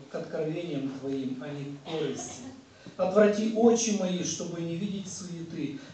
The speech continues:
Животвори меня на пути Твоем. Утверди слово Твое рабу Твоему ради благоговения пред Тобою. Отврати поношение мое, которого я страшусь, ибо суды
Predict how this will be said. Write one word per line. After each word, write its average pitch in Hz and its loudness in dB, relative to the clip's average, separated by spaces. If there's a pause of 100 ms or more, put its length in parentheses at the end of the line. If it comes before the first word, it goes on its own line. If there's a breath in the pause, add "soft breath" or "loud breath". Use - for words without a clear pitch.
Животвори 233 6
меня 175 2
на 170 0
пути 202 0
Твоем. 160 2 (260)
Утверди 220 4
слово 220 10
Твое 202 8
рабу 202 8
Твоему 170 -2 (240 loud breath)
ради 202 10
благоговения 202 8
пред 165 -6
Тобою. 143 0 (240 loud breath)
Отврати 208 6
поношение 226 8
мое, 214 10
которого 196 8
я 180 2
страшусь, 180 2
ибо 160 -2
суды 180 -4